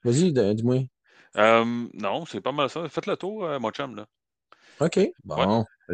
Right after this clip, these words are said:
Speaker 1: J'espère qu'on a éclairé, euh, les gens qui veulent magasiner pour une première moto. C'est sûr que là, si on tombe dans l'usager, on peut en parler pendant des jours et des jours puis recommencer
Speaker 2: <laughs>
Speaker 1: parce que là, c'est infini. On s'est arrêté avec, euh, les modèles deux mille vingt-deux, là,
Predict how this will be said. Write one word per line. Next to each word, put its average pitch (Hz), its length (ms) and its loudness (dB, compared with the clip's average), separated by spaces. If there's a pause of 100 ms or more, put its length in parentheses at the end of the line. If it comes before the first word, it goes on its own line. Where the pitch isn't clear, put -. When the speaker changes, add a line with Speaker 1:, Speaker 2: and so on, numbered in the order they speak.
(160)
Speaker 1:
J'espère 113 340 2
qu'on 107 200 4
a 104 60 6
éclairé, 107 560 6
euh, 98 140 4 (140)
les 101 180 4
gens 110 160 4
qui 110 80 -2
veulent 107 120 4
magasiner 104 360 4
pour 110 120 2
une 107 60 2
première 104 260 6
moto. 104 300 4
C'est 123 120 4
sûr 127 160 4
que 117 100 2
là, 110 120 8
si 110 80 2
on 113 100 4
tombe 120 160 4
dans 110 140 6
l'usager, 101 480 4 (500)
on 92 140 0
peut 107 180 0
en 101 100 4
parler 101 280 4
pendant 104 240 4
des 101 140 4
jours 110 180 6
et 110 40 4
des 95 140 6
jours 120 160 6
puis 117 80 2
recommencer - 580 6
Speaker 2:
<laughs> - 380 -10
Speaker 1:
parce 101 100 2
que 104 120 2
là, 107 160 6
c'est 101 320 2
infini. 98 420 4
On 85 100 2
s'est 104 140 0
arrêté 98 420 6
avec, 98 240 4
euh, 82 140 4 (300)
les 98 100 6
modèles 101 340 6
deux 101 120 6
mille 101 160 6
vingt-deux, 98 420 4
là, 110 220 6